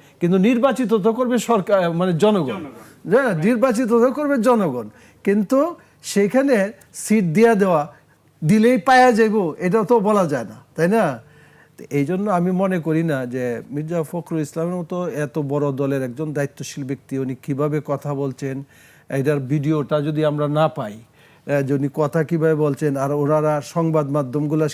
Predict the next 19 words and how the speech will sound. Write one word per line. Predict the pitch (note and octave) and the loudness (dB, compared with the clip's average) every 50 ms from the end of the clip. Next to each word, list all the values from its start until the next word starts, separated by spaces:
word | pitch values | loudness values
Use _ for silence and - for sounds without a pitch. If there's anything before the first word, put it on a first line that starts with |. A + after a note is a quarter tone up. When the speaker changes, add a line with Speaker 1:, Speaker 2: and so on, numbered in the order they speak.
| - | -4
Speaker 1:
কিভাবে | - D#3+ D3+ E3 D#3+ D#3+ D#3+ | -4 -2 0 0 0 0 0
প্রচার | D3+ - F#3 F3 - G3+ F3+ D3 | -2 -2 -4 -4 -2 -2 -4 -4
করছে, | - D3+ B2+ - - - A#2+ G#2 - - - - - - - - | -4 -6 -8 -8 -10 -12 -14 -14 -14 -20 -20 -20 -20 -20 -20 -10
সেটা | - - F3+ D3 G3+ G3+ F#3+ F#3 F#3 - - - - - | -4 -2 -2 0 2 2 0 0 -2 -6 -12 -14 -6 -2
না, | D3+ D#3 D#3+ F3+ F#3+ F#3 | 0 2 4 4 2 2
ভালো | D#3 D3 E3+ - G#3+ | 2 2 4 4 4
মতে | A3 A#3+ - A#3+ A#3+ | 4 2 2 2 2
না | A3 A3+ A3 G#3+ | 4 4 4 4
জেনে | G3+ G#3+ G3+ F#3+ F#3 | 4 4 2 4 2
আমরা | F3+ F3+ F#3+ F#3 | 2 2 2 0
কোনোটাই, | F#3 - A3+ A#3+ B3 C4 G#3 C4 B3+ A3 G3+ - - - - - - | 0 2 4 4 4 4 4 4 4 4 2 -2 -8 -20 -20 -16 -6
মানে, | - F3 F3+ F#3 F#3 F3+ E3 - - | -2 0 2 2 2 2 0 0 0
একেবারে | E3+ F#3+ F3 D#3 G#3 G3+ F#3 F3+ F3+ F3 | -2 -2 0 0 0 2 2 2 0 0
বিশ্বাস | D#3 D3+ D#3 - - E3 D3 - | 0 -2 -2 -2 -2 -2 -2 -2
করতে | - D#3 - - C#3 | -4 -6 -4 -4 -6
চাই | - - C3 A#2+ A2+ | -6 -6 -8 -8 -8
না | A2+ G#2 | -10 -14
আর | G2 - | -16 -18
কি। | - - _ | -20 -20 _